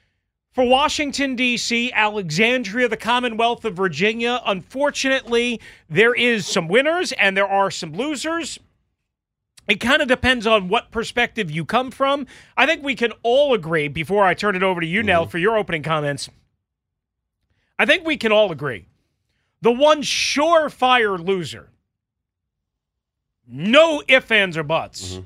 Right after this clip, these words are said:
Speaker 1: is Chinatown,
Speaker 2: Yeah.
Speaker 1: Gallery Place,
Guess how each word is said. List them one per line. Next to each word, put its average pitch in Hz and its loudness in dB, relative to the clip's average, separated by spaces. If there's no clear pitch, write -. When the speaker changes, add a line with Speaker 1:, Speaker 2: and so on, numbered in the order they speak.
Speaker 1:
is 170 -4
Chinatown, 196 0
Speaker 2:
Yeah. 98 -12
Speaker 1:
Gallery 208 2
Place, 165 -4